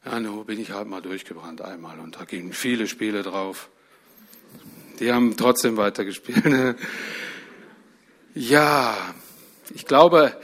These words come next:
dass ein regelmäßiger Umgang statt großartiger Urlaub, obwohl auch Urlaub ist etwas sehr Schönes, das die Familie, äh, stark zusammenschweißen kann. Aber wenn du deinem Kind die Botschaft gibst, „Im Urlaub haben wir denn die Beziehung“,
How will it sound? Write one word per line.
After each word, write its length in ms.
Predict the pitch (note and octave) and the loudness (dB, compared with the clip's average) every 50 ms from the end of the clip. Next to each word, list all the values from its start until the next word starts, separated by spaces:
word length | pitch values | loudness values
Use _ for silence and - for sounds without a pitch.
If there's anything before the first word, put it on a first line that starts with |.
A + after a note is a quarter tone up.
| - - - - | -18 -20 -6 0
dass 200 | C#3+ C#3+ C3+ - | 2 2 2 2
ein 280 | D3+ D3+ C#3 C3+ C3 B2 | 2 2 2 2 0 2
regelmäßiger 1040 | A2+ C3+ D#3+ G3 F#3+ G#3 F#3 F3+ E3+ E3 E3 E3 D#3+ - - D#3 D3 C#3 C#3+ - | 4 4 4 6 4 4 2 4 4 2 2 2 2 0 -2 4 4 4 6 6
Umgang 720 | F3 F3 F#3 G#3 G#3 G3 D3+ C#3+ D3+ D#3+ E3+ F3 G3 G3 - - - - - - _ _ _ _ _ _ _ _ - - - - | 4 4 4 2 0 2 4 4 4 4 0 -2 -6 -8 -8 -10 -16 -20 -20 -20 _ _ _ _ _ _ _ _ -20 -20 -16 -8
statt 400 | - - - D3+ C3+ C3 C3+ - | -6 0 4 4 4 4 4 0
großartiger 960 | - B2+ A#2+ C3+ D3+ D#3 - - - D3 C#3 C3+ C3+ - C#3+ B2 B2+ A#2+ A#2+ | -2 2 4 4 4 4 4 0 0 0 0 0 0 -2 -2 0 2 2 2
Urlaub, 460 | C3 C3 C3+ C3 B2 A2 A2 A2 A2 | 2 0 0 2 2 2 2 2 0
obwohl 380 | - C3 A2+ - B2+ A#2+ A#2+ A#2+ | -4 -8 -6 -4 -2 0 2 2
auch 240 | G#2 A#2+ A#2 A2+ - | 2 0 -2 -2 -4
Urlaub 380 | B2 A#2+ A#2+ A#2+ A#2 A2 G#2+ - | -4 -4 -2 -2 -2 -2 -4 -6
ist 120 | A2 - A2+ | -10 -10 -10
etwas 300 | G#2+ - - G#2+ - - | -10 -10 -10 -10 -8 -6
sehr 180 | A2+ A2 A2+ | -6 -6 -6
Schönes, 380 | - - A#2 A2+ A2+ A2 - - | -8 -10 -12 -12 -14 -14 -16 -16
das 160 | - G#2 - | -16 -16 -16
die 100 | - A2+ | -16 -10
Familie, 520 | - A#2+ G#2+ G#2+ A2+ A2+ A2 A2 G#2+ G#2 - - - - - - - - - - | -8 -8 -6 -6 -6 -6 -4 -6 -6 -6 -8 -16 -20 -20 -20 -20 -20 -20 -20 -18
äh, 400 | - - A2+ G#2+ G#2+ G#2+ G#2+ G#2+ A2 - - - - - | -12 -8 -6 -6 -4 -4 -6 -6 -8 -12 -18 -20 -18 -16
stark 400 | - - - G#2+ A2+ A#2 - - | -10 -4 0 0 0 0 0 -4
zusammenschweißen 840 | B2 G#2+ G#2 G#2+ G#2 G#2+ A2 G#2 - - G#2 G#2 G2+ - - A#2+ | -6 -4 -4 -4 -4 -4 -6 -10 -10 -8 -8 -8 -8 -10 -12 -14
kann. 240 | - - A#2+ A2+ G#2+ | -10 -10 -8 -8 -6
Aber 160 | G#2+ A2 G#2+ | -6 -6 -4
wenn 160 | A#2 B2+ C#3+ | -4 -4 -4
du 120 | C#3+ C#3 B2 | -4 -4 -2
deinem 340 | C3 B2 A#2 A2+ A#2 A2+ | 0 0 0 0 -4 -6
Kind 260 | - - D#3 D#3 - - | -6 -8 -8 -8 -6 -8
die 80 | C3 | -8
Botschaft 640 | A2 B2+ C3 D3 D3 - - C#3 B2 - - - - | -4 0 0 -2 -2 -2 -8 -10 -10 -12 -14 -12 -6
gibst, 440 | - A2+ G2 F#2+ - - - - _ | -6 -6 -6 -6 -10 -14 -16 -14 _
„Im 180 | - B2 A#2 B2+ | -10 -8 -6 -4
Urlaub 460 | C3+ D3 D#3 C#3+ A#2 A2+ A2 - - | 0 0 2 2 0 -2 -4 -4 -4
haben 140 | C3 D#3 E3 | -4 -2 -2
wir 120 | D#3+ D3 | -2 0
denn 220 | B2 A#2+ A2+ A2+ G#2 | 0 -2 -2 -2 -4
die 100 | G#2+ F2+ | -6 -6
Beziehung“, 640 | - G2+ - - - - A2 G2 G2 G2 - | -8 -10 -10 -10 -10 -10 -10 -10 -10 -12 -16